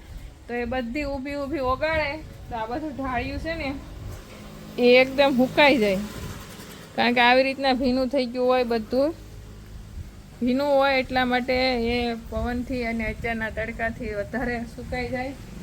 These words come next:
એટલા માટે બધી ઊભી છે. એને પણ બહુ ખબર પડે બધી, એટલે ગાયો એક માણસ કરતાં એનામાં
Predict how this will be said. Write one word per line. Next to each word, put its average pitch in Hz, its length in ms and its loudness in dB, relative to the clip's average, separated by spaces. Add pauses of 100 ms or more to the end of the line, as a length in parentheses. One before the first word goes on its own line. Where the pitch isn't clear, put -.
(320)
એટલા - 220 -8
માટે - 260 -6
બધી - 300 -6
ઊભી - 300 -4
છે. 196 120 -2
એને - 240 -2
પણ 240 280 -2
બહુ 247 320 -4
ખબર 254 140 -4 (100)
પડે 269 180 -6
બધી, 269 320 -4 (1300)
એટલે 285 720 -4
ગાયો 262 360 2
એક 269 280 0
માણસ 240 560 -2
કરતાં 247 500 -2
એનામાં 233 640 -2